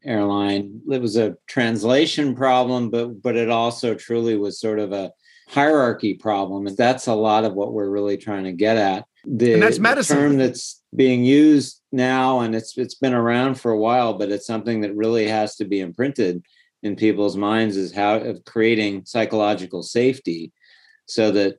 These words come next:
Speaker 1: that particularly in situations where it's life and death, if you see something, you say something. If you hear something, if you feel something,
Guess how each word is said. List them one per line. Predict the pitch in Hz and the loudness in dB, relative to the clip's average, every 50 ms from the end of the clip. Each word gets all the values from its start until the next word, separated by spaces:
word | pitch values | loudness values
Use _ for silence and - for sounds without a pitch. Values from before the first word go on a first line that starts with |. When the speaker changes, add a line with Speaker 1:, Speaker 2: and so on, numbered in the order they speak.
| _ - | _ -10
Speaker 1:
that | 104 95 101 104 101 - - | -4 0 0 0 0 -2 -4
particularly | 107 101 - - 156 156 - 123 113 110 | -6 -4 0 0 -2 0 0 0 0 2
in | 101 101 95 - _ _ _ _ | 0 -2 -4 -8 _ _ _ _
situations | - - 123 110 - - 113 107 104 104 104 - 113 101 95 87 | -4 -2 -2 0 2 2 2 4 4 2 2 0 -2 -6 -8 -6
where | 92 98 98 95 95 | -4 -2 -2 0 0
it's | 92 90 - - | -2 -4 -4 -4
life | 104 98 95 90 87 - | -2 -2 -2 -2 -4 -6
and | 98 92 92 | -8 -4 -2
death, | 120 135 123 98 95 90 - _ _ _ _ _ _ _ _ _ _ _ _ _ | 0 0 0 0 -2 -4 -8 _ _ _ _ _ _ _ _ _ _ _ _ _
if | - 90 | -12 -6
you | 98 113 120 120 127 127 131 135 143 139 139 - | -2 0 2 4 4 4 4 2 0 -2 -4 -10
see | - - - - 139 147 151 | -18 -12 -6 -2 0 0 0
something, | 147 - 131 110 107 95 - 110 104 101 101 101 101 | 0 -2 -2 -2 -2 -4 -4 -6 -4 -4 -4 -4 -4
you | 95 92 | -6 -6
say | 87 - 123 120 123 127 | -4 0 2 2 2 2
something. | 123 - 101 87 82 - - 85 87 92 90 95 | 0 -2 -6 -6 -6 -10 -14 -16 -14 -12 -10 -8
If | 95 92 - - | -8 -8 -2 2
you | 107 104 101 98 101 | 2 4 4 4 2
hear | 92 - 127 131 127 127 127 | 2 2 2 4 4 4 4
something, | 120 - - 110 95 92 87 - 95 98 98 98 | 2 0 -2 -4 -4 -4 -6 -8 -8 -6 -6 -6
if | 92 87 - | -6 -4 0
you | 110 104 98 | 0 0 0
feel | 98 - - - 147 147 143 135 131 | 0 -2 0 2 4 4 4 4 2
something, | 123 - 117 98 95 87 87 - 82 80 85 87 | 0 -2 -2 -4 -4 -6 -8 -10 -10 -10 -10 -12